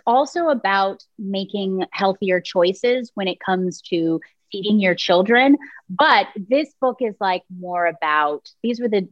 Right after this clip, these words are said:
the, the meals that I was making with my children. So it's like, you know, for the whole entire family to enjoy. It's, it's, it's showing how being in the kitchen can be fun, how it's not overwhelming, how you can make some healthier alternatives.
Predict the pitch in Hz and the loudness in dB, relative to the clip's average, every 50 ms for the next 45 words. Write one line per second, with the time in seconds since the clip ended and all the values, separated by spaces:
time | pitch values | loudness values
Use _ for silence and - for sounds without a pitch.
0 | 180 175 185 165 156 143 131 110 98 - - - _ - - _ _ _ _ _ | -6 -2 -2 0 0 0 -2 -4 -8 -10 -12 -20 _ -20 -20 _ _ _ _ _
1 | _ _ _ 175 185 180 185 190 202 208 208 202 202 - 208 185 180 180 165 - | _ _ _ -4 -2 0 0 2 2 2 2 0 0 0 0 0 0 -2 -4 -6
2 | 185 175 175 - 180 175 170 175 180 180 180 - 165 160 156 - - 143 131 131 | -6 -6 -6 -6 -8 -6 0 0 0 0 0 0 -2 -2 -2 -2 -2 -2 -2 -2
3 | - 107 143 160 - 208 208 202 - 226 202 196 - - _ _ _ _ _ _ | -4 -8 -6 0 2 2 2 4 4 2 2 2 0 -8 _ _ _ _ _ _
4 | _ _ _ - - - - _ _ - 233 247 247 240 220 233 - 247 226 220 | _ _ _ -20 -20 -20 -20 _ _ -2 2 2 4 4 2 2 0 0 0 0
5 | - 170 202 240 233 240 240 220 220 208 - - 196 185 185 180 175 _ 196 180 | -4 -2 -2 0 0 2 0 -2 -4 -10 -8 -6 -4 -4 -4 -4 -6 _ -8 -8
6 | 180 180 180 175 170 - 180 170 170 170 160 175 160 156 156 165 156 _ - 196 | -6 -6 -8 -12 -12 -10 -8 -6 -6 -4 -2 0 2 4 2 2 0 _ -8 -8
7 | 190 _ - _ 220 190 - - - 233 247 254 254 247 233 - 214 208 190 190 | -8 _ -10 _ -8 -8 -4 0 2 2 2 2 2 0 0 0 2 2 4 4
8 | 190 190 185 - _ _ _ _ _ _ _ - 233 240 240 247 240 226 214 - | 4 2 0 -2 _ _ _ _ _ _ _ 0 2 4 4 2 2 0 -2 -4
9 | 214 190 - 208 190 190 - 160 160 151 - 135 - _ _ 185 180 180 180 180 | -6 -6 -4 -4 -4 -4 -6 -8 -12 -12 -12 -14 -14 _ _ 2 4 4 4 2
10 | 180 180 175 _ - 170 151 147 147 _ 180 160 156 - 165 156 _ 151 156 - | 0 -6 -8 _ -4 -4 -4 -4 -6 _ -4 -4 -4 -4 -8 -10 _ -10 -2 0
11 | 190 190 190 190 185 185 180 180 180 180 175 - _ _ _ _ - 190 190 185 | 2 2 2 2 2 0 0 0 -2 -2 -4 -10 _ _ _ _ -2 0 0 0
12 | 185 185 - 226 226 233 233 226 220 220 208 _ - 214 190 208 208 208 208 220 | -2 -2 0 2 4 4 4 2 0 -2 -6 _ -8 -6 -4 -4 -4 -4 _ -2
13 | 214 208 208 208 196 196 196 _ - 208 208 202 202 196 202 196 196 196 196 196 | -2 0 0 0 0 -2 -4 _ -14 -12 -12 -10 -8 -6 -4 -2 -2 -2 -2 -4
14 | 196 | -6